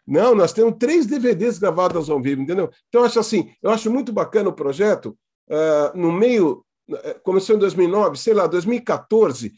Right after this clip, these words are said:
eu consegui que nós fôssemos, alguns cegos, fôssemos ao Teatro Coliseu assistir a Sinfônica de Santos. E um dos cegos vira pra mim e fala assim, "Acabou, o que que vocês acharam? Gostaram?"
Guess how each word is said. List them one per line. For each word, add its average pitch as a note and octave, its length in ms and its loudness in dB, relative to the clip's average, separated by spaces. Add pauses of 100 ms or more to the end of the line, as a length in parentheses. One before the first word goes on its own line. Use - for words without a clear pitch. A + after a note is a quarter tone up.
(540)
eu E3 140 0
consegui G#3 840 -2 (580)
que F#3 120 -2
nós G3+ 320 0
fôssemos, G3 800 0
alguns F#3 380 0
cegos, F3+ 400 0
fôssemos G3 680 -4 (240)
ao D#3+ 160 -2
Teatro G3+ 340 0
Coliseu F#3 440 0
assistir F#3+ 340 -6
a F#3 60 0
Sinfônica F3+ 680 -2
de - 80 -14
Santos. - 520 -8 (840)
E E3+ 80 -4
um B3 160 4
dos A3+ 220 0
cegos G#3 400 0
vira G#3 260 -2
pra E3 160 -4
mim G3+ 140 -2
e G#3+ 60 -4
fala F#3+ 200 -4
assim, D#3 340 -8 (600)
"Acabou, D#3+ 640 2
o G#3+ 80 -12
que A#3+ 100 -4
que G#3 80 -8
vocês A#3 180 -6
acharam? F3 400 0
Gostaram?" D#3 640 0